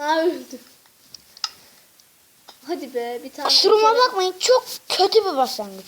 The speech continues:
Speaker 2: oldu. Neyse.
Speaker 1: Bir
Speaker 2: Beş dak-
Speaker 1: kere daha oynayalım.
Speaker 2: Ne? Beş dakika olmuş.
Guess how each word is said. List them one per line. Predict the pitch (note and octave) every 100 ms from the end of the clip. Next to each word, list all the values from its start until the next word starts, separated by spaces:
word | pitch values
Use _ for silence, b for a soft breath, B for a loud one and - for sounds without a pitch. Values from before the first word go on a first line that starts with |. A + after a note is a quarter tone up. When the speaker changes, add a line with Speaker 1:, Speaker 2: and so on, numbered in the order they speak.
| -
Speaker 2:
oldu. | G#3 - - - B B B B _ _
Neyse. | B3 B3 - A3 A3+ - - _ - - - - _ _ _ _ _ _ _ _
Speaker 1:
Bir | C4
Speaker 2:
Beş | B3+
dak- | B3+
Speaker 1:
kere | B3 B3+ B3+
daha | B3 A#3+
oynayalım. | A3 A3 A3 B3 A#3+
Speaker 2:
Ne? | C4+ - C4 A#3+
Beş | B3 B3 G#3+
dakika | G#3 G#3+ G#3 A3+
olmuş. | A#3 C#4